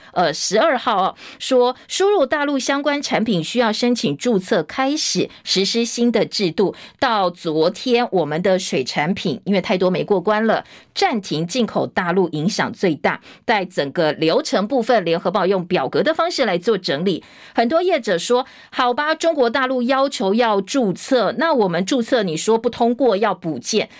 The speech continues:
我们补了之后还是没有过关哦。很多业者都说，啊，我有补啊，但是我也不知道为什么没过。渔民闻讯，农委会赶快提出了申-，呃，这个紧急的说明。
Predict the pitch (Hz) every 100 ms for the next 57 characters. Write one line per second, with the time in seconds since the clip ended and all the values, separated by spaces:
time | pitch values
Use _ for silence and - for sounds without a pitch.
0 | - 202 302 - 220 180 175 208 262 269
1 | 180 - 143 190 - 359 254 214 175 175
2 | 214 180 202 196 208 147 151 202 247 214
3 | 151 196 208 214 220 - - 339 370 392
4 | 415 - 254 202 208 233 269 269 269 254
5 | 311 254 233 220 226 220 233 220 170 160
6 | 165 143 165 226 - - - - - -
7 | 294 392 370 330 247 285 370 330 269 320
8 | 220 269 233 190 156 285 240 - 165 -
9 | 226 185 139 - 311 302 320 311 202 170
10 | 156 226 190 - 143 156 165 190 - 330
11 | 330 160 170